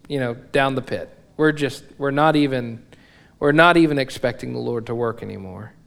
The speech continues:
At other times, we forget to pray and just presume that God will do what he wants. "Ah, he's gonna do what he wants to anyway,"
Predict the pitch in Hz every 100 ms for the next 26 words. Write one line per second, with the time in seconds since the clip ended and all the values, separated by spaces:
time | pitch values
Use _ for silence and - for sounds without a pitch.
0 | _ _ _ _ _ _ - - - -
1 | 151 165 247 277 220 156 123 113 156 180
2 | - - - _ - 165 165 170 190 208
3 | 208 - 226 156 131 160 - - 175 170
4 | 180 - 175 151 151 233 269 190 151 151
5 | 147 147 160 170 175 170 147 139 139 156
6 | 190 202 117 - - 214 214 190 - -
7 | - _ _ - - 160 170 156 156 156
8 | 151 147 135 135 131 120 107